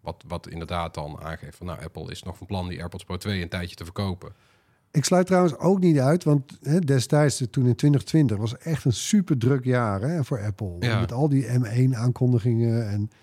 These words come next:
Speaker 2: en toen verscheen opeens, niemand re-, niemand rekende er meer op, maar, hè, helemaal begin december opeens nog die AirPods Max.
Speaker 1: Ja, dus dat kan ook, dat was een persberichtje gewoon, toch?
Speaker 2: Ja.
Speaker 1: Ja, dus dat kan ook nog, ja.
Speaker 2: Het zou wel leuk zijn voor de feestdagen, denk ik.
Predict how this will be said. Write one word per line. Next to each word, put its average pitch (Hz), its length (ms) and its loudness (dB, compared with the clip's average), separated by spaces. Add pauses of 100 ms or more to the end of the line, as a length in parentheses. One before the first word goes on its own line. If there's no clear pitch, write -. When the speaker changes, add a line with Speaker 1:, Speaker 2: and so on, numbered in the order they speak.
(460)
Speaker 2:
en 151 120 -2
toen 202 140 2
verscheen 170 340 2
opeens, 151 400 4
niemand 113 320 2
re-, 123 220 0
niemand 127 320 4
rekende 127 400 2
er 107 60 2
meer 101 120 0
op, 143 160 -4
maar, 127 300 -4
hè, 147 200 -10
helemaal 139 360 2
begin 151 260 0
december 170 580 2
opeens 160 400 2
nog 151 180 2
die 139 200 -2
AirPods 127 340 -2
Max. 165 400 -2
Speaker 1:
Ja, 123 220 0
dus 110 120 -4
dat 120 120 -2
kan 127 180 -2
ook, 131 140 -2
dat 113 180 -8
was 123 120 -2
een 113 60 -8
persberichtje 107 500 -4
gewoon, 85 240 -8
toch? 143 280 -10 (220)
Speaker 2:
Ja. 170 300 2 (180)
Speaker 1:
Ja, 123 280 -6
dus 107 100 -10
dat 117 100 -4
kan 113 120 -2
ook 101 140 -2
nog, 107 220 -8
ja. 113 120 -6 (800)
Speaker 2:
Het - 100 -18
zou 104 120 -2
wel 90 100 -6
leuk 135 140 0
zijn 92 260 -4
voor 95 120 -8
de 92 60 -12
feestdagen, 82 520 -6 (100)
denk 95 180 -14
ik. - 100 -20